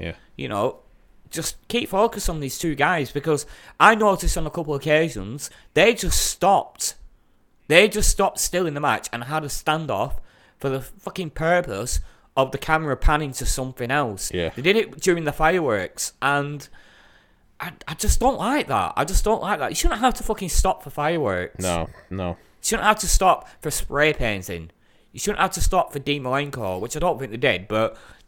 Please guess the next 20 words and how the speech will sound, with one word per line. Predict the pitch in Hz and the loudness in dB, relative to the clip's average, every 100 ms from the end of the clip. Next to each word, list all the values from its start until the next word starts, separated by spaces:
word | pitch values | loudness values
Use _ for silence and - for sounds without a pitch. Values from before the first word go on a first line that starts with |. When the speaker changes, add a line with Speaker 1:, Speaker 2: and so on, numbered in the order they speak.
| - | -8
Speaker 2:
I, | 135 135 | -6 -4
I'm | 135 | -4
just | 127 - | -4 -4
using | 135 120 123 | -4 -2 -2
that | 123 - | 0 -2
as, | 120 - - _ _ - | -6 -8 -16 _ _ -8
as | 123 135 | -2 0
emphasis | 131 139 - 113 - | 0 0 -4 -6 -6
to | - | -8
my | 107 | -6
point. | - 156 92 - _ _ _ _ _ _ _ _ _ | 0 0 -2 -12 _ _ _ _ _ _ _ _ _
Speaker 1:
No. | 95 92 90 | -10 -6 -4
Speaker 2:
You | 87 | -2
know, | 107 107 | -2 0
it, | 139 - - _ - | -2 -4 -10 _ -2
it | 151 | 0
just | 202 - | 2 2
seemed | 220 226 202 | 2 0 2
like | 131 117 - - - _ _ _ _ _ _ _ _ _ _ _ _ | 2 2 -2 -10 -18 _ _ _ _ _ _ _ _ _ _ _ _
<sighs> | - | -10